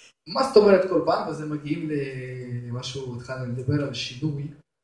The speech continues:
שזה תנאי להתקרבות. בעצם,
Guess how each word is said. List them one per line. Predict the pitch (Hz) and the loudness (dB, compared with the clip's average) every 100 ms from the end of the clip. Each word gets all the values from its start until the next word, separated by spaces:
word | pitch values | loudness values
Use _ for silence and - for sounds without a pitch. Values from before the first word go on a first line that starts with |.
| _ _ _ _ | _ _ _ _
שזה | - - 113 110 | -16 -14 -14 -16
תנאי | 127 139 135 117 - _ | -6 -2 0 -2 -10 _
להתקרבות. | 117 113 - 123 117 180 147 - - _ _ _ _ _ _ | -16 -16 -16 -12 -2 0 2 -2 -10 _ _ _ _ _ _
בעצם, | - 160 214 240 226 214 220 214 | 4 10 10 10 6 6 4 -2